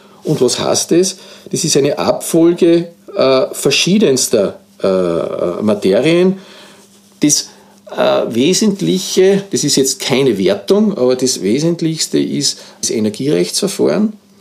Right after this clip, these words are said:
äh, starkstromwegerechtlich und, äh, Elektrizi-, elektrizitätsrechtliche Prüfung, weil da geht's einmal grundsätzlich um die Prüfung der Notwendigkeit und des öffentlichen Interesses.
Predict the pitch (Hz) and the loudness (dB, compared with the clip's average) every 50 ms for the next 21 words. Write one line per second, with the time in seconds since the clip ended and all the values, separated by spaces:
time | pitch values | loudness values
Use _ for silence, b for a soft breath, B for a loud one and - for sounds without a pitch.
0 | B B B B B B B - - 117 123 127 123 - - 127 123 127 - - | B B B B B B B -4 -2 0 0 0 0 0 0 0 0 0 0 -2
1 | 139 127 117 113 123 147 156 139 135 139 147 147 - - 160 147 139 - - - | -2 0 0 0 0 2 2 2 2 2 0 -2 -4 -2 -2 -2 -2 -4 -4 -4
2 | 131 117 117 117 117 110 113 - - 113 110 104 104 101 104 101 - - - - | -2 -2 -2 -4 -4 -6 -6 -4 -4 -2 0 0 0 0 0 -2 -4 -6 -8 -8
3 | - 107 - - 107 107 110 117 110 - - 107 101 98 95 - 117 131 - 147 | -10 -10 -8 -6 -4 -2 -2 -2 -2 -2 -2 -2 -2 -2 -2 -2 -2 0 0 0
4 | 156 156 - - 165 - - - - 147 143 165 160 170 165 165 160 B B B | -2 -2 -2 -4 -2 -2 -2 -2 0 0 0 0 0 0 -2 -2 -4 B B B
5 | B - - 120 120 120 - 113 127 135 - - 92 107 147 147 - 170 160 156 | B -4 -2 -2 -2 0 0 0 0 0 0 0 0 2 2 0 0 0 0 0
6 | 147 135 - - - 139 175 202 190 - 143 135 135 - - 131 - 131 120 120 | 0 0 -2 -2 -2 0 2 2 2 2 2 0 0 0 -2 -2 -2 -2 -2 -2
7 | - 123 113 - - - 107 131 151 - - 175 180 185 185 190 196 B B B | -2 -2 -4 -2 -2 0 0 0 0 -2 0 0 2 2 2 0 -2 B B B
8 | B _ - 127 123 127 135 135 135 117 107 110 123 143 151 175 160 - - 135 | B _ 0 0 2 2 2 2 2 2 0 0 0 0 -2 -2 -2 -2 -2 -2
9 | 135 135 131 131 - - 135 127 120 - - 131 - 135 - 107 - - 120 110 | 0 0 0 -2 -4 -6 -6 -6 -4 -2 -2 -2 0 0 0 0 -2 -4 -4 -4
10 | - 120 104 - - 101 101 104 - - - - - - - - - - 101 - | -4 -8 -8 -6 -8 -8 -8 -6 -6 -6 -4 -2 -2 -2 -4 -4 -6 -6 -6 -8
11 | - - - | -8 -10 -12